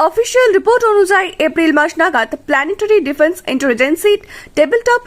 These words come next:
এক্সারসাইজ পরিচালনা করে। বিশে জুন নাসার জনস হপকিন্স অ্যাপ্লাইড ফিজিক্স ল্যাবরেটরিতে অনুষ্ঠিত এই মহড়ার কথা জানায়। মোট একশো জন বিশেষজ্ঞ ছিলেন তাতে। এমন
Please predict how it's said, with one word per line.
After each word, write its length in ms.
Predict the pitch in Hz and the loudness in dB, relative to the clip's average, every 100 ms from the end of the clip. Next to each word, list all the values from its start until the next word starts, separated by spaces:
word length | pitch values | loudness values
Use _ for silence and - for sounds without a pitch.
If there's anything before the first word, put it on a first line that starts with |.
| - | -6
এক্সারসাইজ 540 | 269 - 311 311 294 - | -6 -8 -4 -2 -2 -4
পরিচালনা 520 | 277 247 247 220 208 | -4 0 -2 -2 -6
করে। 240 | 208 220 220 - - | -2 -2 -4 -8 -12
বিশে 280 | 220 262 320 | -6 -2 -2
জুন 220 | 277 339 240 - - - - | 0 -2 -2 -8 -18 -20 -2
নাসার 360 | 285 294 381 339 262 | 0 2 0 -2 0
জনস 320 | 311 359 - - | 0 -2 -6 -2
হপকিন্স 420 | 285 294 330 339 | -4 0 -2 -2
অ্যাপ্লাইড 500 | - 269 - 277 302 - | -2 -4 0 0 -2 -4
ফিজিক্স 360 | 330 330 453 - | -4 0 0 0
ল্যাবরেটরিতে 600 | 320 277 311 311 302 - 320 | -2 0 -2 -2 -4 -2 -2
অনুষ্ঠিত 420 | 302 285 302 277 277 | -2 -4 -4 -2 -2
এই 140 | - 302 | -2 0
মহড়ার 480 | 277 294 330 415 392 | 0 -2 -2 -4 -2
কথা 260 | 247 269 | -4 -4
জানায়। 360 | 226 220 226 220 - - | -2 -2 -2 -4 -10 -4
মোট 160 | 240 262 - | -4 -2 -4
একশো 240 | 277 - 403 | -4 -4 -6
জন 160 | 392 440 | -2 0
বিশেষজ্ঞ 460 | 269 - 294 262 226 | 0 -2 -2 -2 -2
ছিলেন 280 | 226 233 208 202 | -4 -4 -6 -4
তাতে। 260 | 214 226 208 - - - - - 320 302 | -4 -4 -6 -10 -20 -20 -16 -14 -6 -4
এমন 180 | 311 427 | -2 -2